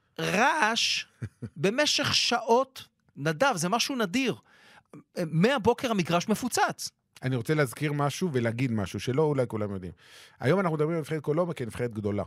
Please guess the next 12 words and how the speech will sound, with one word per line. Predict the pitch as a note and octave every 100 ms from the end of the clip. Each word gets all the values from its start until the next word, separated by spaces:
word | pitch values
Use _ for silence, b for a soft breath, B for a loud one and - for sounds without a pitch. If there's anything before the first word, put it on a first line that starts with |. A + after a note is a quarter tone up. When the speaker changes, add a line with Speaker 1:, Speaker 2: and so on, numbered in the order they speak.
| -
Speaker 2:
שמשחקת | G3+ D#3+ C#3+ C3
בכל | A2 A#2
מונדיאל | A2 A#2+ C3 D#3 C3 A#2+
ומגיעה, | A#2 G#2+ A#2 C3 B2
ואולי | G#2 G2+ F#2+ G2 F2+
לא | F#2 F#2+
זוכה | A2
בתארים, | A#2 A2 G3+ B3 A3+
אבל | D#3
נבחרת | D3+ - A#3+
Speaker 1:
שם | - D#3
נזרעו. | F3 D#3+ C#3 D3+ D#3 E3 C#3